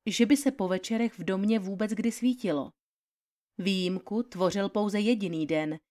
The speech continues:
a můžete třikrát hádat, který. V neděli večer dvacátého osmého listopadu, tedy v době, kdy byla stanovena smrt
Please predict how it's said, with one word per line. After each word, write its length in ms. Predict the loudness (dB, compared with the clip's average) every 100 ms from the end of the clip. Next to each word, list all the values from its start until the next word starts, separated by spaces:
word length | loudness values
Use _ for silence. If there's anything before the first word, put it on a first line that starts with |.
| _ _ -2
a 180 | 0
můžete 480 | 0 0 2 2 2
třikrát 500 | 0 -2 2 2 2
hádat, 360 | 0 0 0 -2
který. 360 | -2 -2 -2 -8 _ _ _ _ _ -4
V 40 |
neděli 380 | 0 2 2 2
večer 480 | 2 0 -2 -2 -2
dvacátého 680 | 0 0 0 -2 -2 -2 -2
osmého 440 | -2 -2 -2 -2
listopadu, 680 | -4 -4 -8 -4 -4 -4 -8 -12 _ _
tedy 200 | 4 4
v 100 | 4
době, 340 | 4 4 2
kdy 180 | 0 -2
byla 220 | 0 0
stanovena 520 | -2 -2 -2 -2 -2 -4
smrt 340 | -4 -6 -4